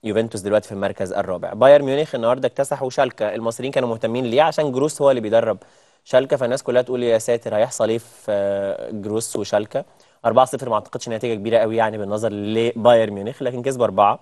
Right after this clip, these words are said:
مولر سجل هدفين، ليفاندوفسكي سجل تلاتة وعشرين جول الموسم ده لغاية دلوقتي في الجولة تمنتاشر. مسجل هدفه،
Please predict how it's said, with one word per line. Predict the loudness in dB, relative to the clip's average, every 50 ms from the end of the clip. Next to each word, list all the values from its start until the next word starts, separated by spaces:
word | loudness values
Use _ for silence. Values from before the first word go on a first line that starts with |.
| _ _ -6
مولر | -2 0 0 0
سجل | 0 0 -2 -4 -2 -2 -2
هدفين، | -2 -4 -4 -4 -6 -6 -6 -10 _ _ _ _ _ _ _ _ -2
ليفاندوفسكي | 2 2 2 2 2 0 0 -2 -4 -4 0
سجل | 0 2 2 2 2
تلاتة | 4 4 4 6 6
وعشرين | 6 6 4 2 -2 -4 -4 -4 -4 -2
جول | 0 2 4 4 4 4
الموسم | 2 0 -2 -2 -2 -2 0 2
ده | 2 4
لغاية | 6 6 4
دلوقتي | 4 4 4 6 6 6 4 0 -6
في | -10 -4
الجولة | 0 2 4 4
تمنتاشر. | 4 4 2 -2 2 4 6 4 4 4 -2 -8 -10 -12 _ _ _ _ _ _ _ _ _ _ _ _ _ _ _ _ _ _ _ _ _ _ _ -12
مسجل | -2 2 2 2 4 2 2 4
هدفه، | 6 6 4 4 2 0 -4